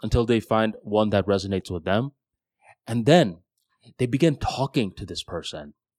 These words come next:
for multiple sessions. Afterwards, I ask these girls, "What's the therapy doing for you?" And I can just tell that they have a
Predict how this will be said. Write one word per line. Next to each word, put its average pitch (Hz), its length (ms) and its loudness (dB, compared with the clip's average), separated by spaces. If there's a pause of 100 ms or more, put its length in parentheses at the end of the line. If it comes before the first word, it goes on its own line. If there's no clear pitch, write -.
(540)
for 165 140 4
multiple 117 580 0
sessions. - 680 -6 (1040)
Afterwards, 110 760 0 (220)
I 110 360 4
ask 135 320 0 (160)
these 104 240 -4
girls, 78 520 -4 (800)
"What's 123 360 2
the 160 220 0
therapy 131 420 4
doing 113 240 0
for 92 160 -4
you?" 92 340 0 (1400)
And 120 80 -4
I 135 60 0
can 185 120 -2
just 190 220 0
tell 127 400 0
that 92 160 -4
they 110 120 2
have 117 120 -2
a 113 60 2